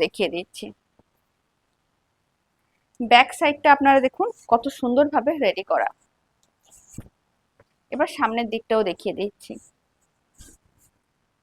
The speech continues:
দারুণ দেখতে এই ব্লাউজ পিসটা। ব্লাউজ পিসটা যখন রেডি করে শাড়িটা পরা হবে, দেখতে কিন্তু সবাইকে বেশ সুন্দর লাগবে।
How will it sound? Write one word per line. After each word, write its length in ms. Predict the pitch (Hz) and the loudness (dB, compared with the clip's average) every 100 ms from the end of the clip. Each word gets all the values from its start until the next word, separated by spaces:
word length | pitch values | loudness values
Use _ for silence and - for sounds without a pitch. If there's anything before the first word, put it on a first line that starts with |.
| _ _ _ _ _ _ | _ _ _ _ _ _
দারুণ 480 | 233 220 240 254 302 302 | 2 10 10 10 8 4
দেখতে 200 | 277 - 277 | 2 0 -2
এই 40 | 247 | 0
ব্লাউজ 240 | 202 180 - | 2 0 -2
পিসটা। 320 | 185 - - 175 196 | -8 -6 -6 -6 4
ব্লাউজ 220 | 208 269 | 4 4
পিসটা 240 | 302 285 302 285 | -2 -6 -6 -4
যখন 180 | 240 302 285 | -4 -4 -2
রেডি 180 | 226 220 269 | -4 -4 -2
করে 140 | 269 285 | -2 0
শাড়িটা 260 | 240 240 277 | -2 0 4
পরা 160 | 247 262 | 6 6
হবে, 140 | 247 277 202 | 4 0 -2
দেখতে 200 | 196 277 285 | -4 -6 -2
কিন্তু 180 | 277 294 | -2 -2
সবাইকে 300 | 277 285 311 294 240 | -2 -2 -2 -4 2
বেশ 180 | 247 262 - | 2 2 -2
সুন্দর 280 | 226 196 202 185 | -6 -2 -2 -2
লাগবে। 300 | 160 - - | -6 -6 -10